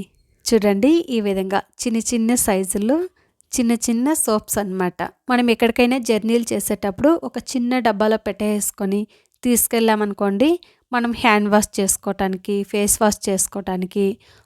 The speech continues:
ఒక్కొక్కటిగా తీసుకొని చక్కగా యూజ్ చేసుకోవచ్చు. సోప్స్ అయితే చక్కగా రెడీ అయిపోయాయి కదండి. ఇప్పుడు వీటిని యూజ్ చేసి కూడా చూపిస్తాను. చూడండి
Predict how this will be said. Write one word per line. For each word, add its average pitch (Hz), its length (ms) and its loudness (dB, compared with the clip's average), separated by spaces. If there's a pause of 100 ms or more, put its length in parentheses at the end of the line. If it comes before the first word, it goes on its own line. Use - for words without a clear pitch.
(140)
ఒక్కొక్కటిగా 240 680 2 (180)
తీసుకొని 247 520 0 (240)
చక్కగా 240 400 2
యూజ్ 220 300 0 (120)
చేసుకోవచ్చు. 190 720 -2 (180)
సోప్స్ 226 340 2
అయితే 240 220 0 (140)
చక్కగా 220 460 -2
రెడీ 196 200 -2
అయిపోయాయి 190 540 -4
కదండి. 196 560 0 (120)
ఇప్పుడు 226 260 -2
వీటిని 226 540 0
యూజ్ 233 260 2 (100)
చేసి 220 240 -2
కూడా 220 220 -4
చూపిస్తాను. 202 560 -8 (120)
చూడండి 202 380 -2